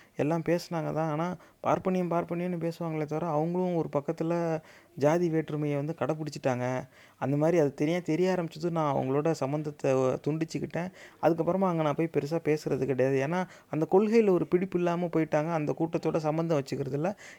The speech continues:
எனக்கு விருப்பம் இல்ல. அதுவும் படித்த அறிஞர்கள் வந்து அந்த பெரியார் வாசகர் வட்டத்துல பேசிக்கிட்டு இருந்தாங்க. அதுல நிறைய பேர் வந்து பேசுறதை விட்டுட்டாங்க. அதுக்கு காரணம் வந்து இந்த இவங்களுடைய இந்த கருப்பு சட்டை சாயம் வந்து வெளுத்து போச்சு.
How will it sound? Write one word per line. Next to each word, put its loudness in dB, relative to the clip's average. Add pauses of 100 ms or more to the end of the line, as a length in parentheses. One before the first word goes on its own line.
எனக்கு 0
விருப்பம் 4
இல்ல. 0 (340)
அதுவும் 4
படித்த 4
அறிஞர்கள் 6
வந்து 2
அந்த 2
பெரியார் 6
வாசகர் 2
வட்டத்துல 0
பேசிக்கிட்டு -2
இருந்தாங்க. -2 (360)
அதுல 6
நிறைய 6
பேர் 6
வந்து 2
பேசுறதை 0 (120)
விட்டுட்டாங்க. -2
அதுக்கு -2
காரணம் 6
வந்து 2 (340)
இந்த 4
இவங்களுடைய 4
இந்த 0
கருப்பு 0
சட்டை -4
சாயம் 0
வந்து 0
வெளுத்து 0
போச்சு. -6